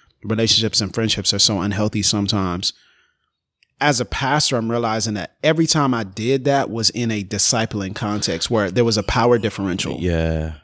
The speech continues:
Speaker 2: Yeah.
Speaker 1: And either I or the other person was the pastor involved.
Speaker 2: Right.
Speaker 1: And so I would do that in that context, thinking that that was preparing me for a relational context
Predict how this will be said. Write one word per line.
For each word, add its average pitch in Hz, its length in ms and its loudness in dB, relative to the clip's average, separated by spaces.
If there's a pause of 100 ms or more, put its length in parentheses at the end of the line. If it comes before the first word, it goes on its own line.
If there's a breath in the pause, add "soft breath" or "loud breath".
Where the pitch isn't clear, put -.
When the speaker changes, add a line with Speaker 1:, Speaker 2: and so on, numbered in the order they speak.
(140)
Speaker 2:
Yeah. 87 140 0
Speaker 1:
And 135 80 4
either 123 260 2
I 131 340 4
or 131 200 -2
the 123 180 -6
other 117 180 -6
person 113 480 0
was 104 300 -2
the 104 120 -6
pastor 110 460 2
involved. 85 560 -8 (100)
Speaker 2:
Right. 76 260 4 (260)
Speaker 1:
And 127 100 0
so 127 260 2
I 135 140 4
would 120 220 0
do 127 180 2
that 120 200 2
in 110 200 -4
that 127 240 0
context, 110 680 -2
thinking 131 420 2
that 101 200 -2
that 107 140 2
was 101 100 0
preparing 110 460 0
me 107 80 -2
for 104 220 0
a 95 40 0
relational 104 480 2
context 98 600 -2